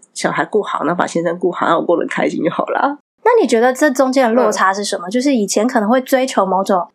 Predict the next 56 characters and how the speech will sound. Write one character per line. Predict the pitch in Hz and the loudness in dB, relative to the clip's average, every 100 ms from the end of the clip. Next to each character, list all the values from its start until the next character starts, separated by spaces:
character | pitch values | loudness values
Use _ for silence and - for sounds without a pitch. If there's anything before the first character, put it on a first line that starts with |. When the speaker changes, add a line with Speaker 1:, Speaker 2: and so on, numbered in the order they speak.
| _ | _
Speaker 2:
外 | 349 320 196 | 2 2 2
在 | 196 247 202 175 | 2 2 2 -2
世 | - - 269 | -2 0 2
界， | 185 254 226 190 | 2 2 2 2
我 | 175 | -2
们 | 180 269 214 | 0 2 4
在 | 262 | 2
讲 | - 165 | 0 -2
的 | 175 | -2
那 | 208 | -2
种 | 185 | -2
成 | - - - | -2 -4 -4
就。 | - 220 | 0 2
Speaker 1:
嗯。 | |
我 | |
觉 | 208 | 2
得 | 214 | 2
是 | 262 | 0
成 | 254 196 | 0 0
长 | 180 | 0
过 | 160 196 | 2 0
程 | - - | 0 0
欸。 | - - - _ _ _ - | 0 -4 -10 _ _ _ -4
Speaker 2:
嗯。 | 254 214 | -2 0
Speaker 1:
嗯， | 196 233 | 0 0
因 | - | 2
为 | 330 | 2
当 | 339 349 | 2 2
你 | 302 | 2
的 | 202 | 2
身 | 202 254 254 | 2 2 2
边 | 262 | 0
都 | 254 254 | 0 0
是 | |
这 | 247 | 0
些 | 233 226 | 0 2
人 | 202 160 | 2 2
的 | 170 | 0
时 | 220 | 0
候， | 214 | 0
你 | |
就 | 175 | 0
会 | 208 | -2
觉 | 208 165 | -2 0
得， | 160 | 2
哦， | 226 | 2
这 | 220 | 0
个 | 233 | -2
世 | 208 | -2
界 | 214 | -2
好 | 208 - | -2 -2
像 | 165 | -4
就 | 196 | -4
长 | - - | -4 -2
这 | |
样。 | 147 | -2